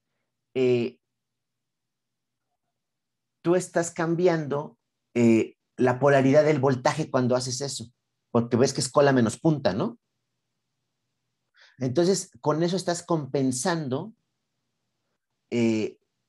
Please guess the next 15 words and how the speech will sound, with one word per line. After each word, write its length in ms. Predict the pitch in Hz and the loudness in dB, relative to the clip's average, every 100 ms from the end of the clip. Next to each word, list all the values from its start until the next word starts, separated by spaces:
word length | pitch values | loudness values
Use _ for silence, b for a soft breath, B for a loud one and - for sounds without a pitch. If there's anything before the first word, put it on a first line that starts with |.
| _ _ _ _ _ _ _ _ | _ _ _ _ _ _ _ _
la, 580 | 135 120 113 107 - _ _ _ _ _ _ _ _ _ _ | -2 0 0 -2 -8 _ _ _ _ _ _ _ _ _ _
cambias 280 | 175 196 196 | -4 -4 -4
la 80 | 156 | -4
dirección, 580 | 139 131 - 175 160 - | -2 -4 -4 -6 -6 -6
pero 180 | 113 | -6
también 240 | 117 123 135 | -2 -4 -4
cambias 320 | 139 139 127 | -6 -6 -6
el 80 | 123 | -4
voltaje. 560 | 120 123 139 131 110 _ _ | -6 -4 -8 -8 -18 _ _
Entonces, 240 | _ 143 - | _ -8 -8
como 260 | 143 131 | -6 -4
que 100 | 120 | -4
con 180 | 117 127 | 0 0
eso 200 | 135 156 | 0 -4
compensas. 840 | 131 120 127 143 131 117 - - | -2 -2 0 -2 -4 -10 -14 -20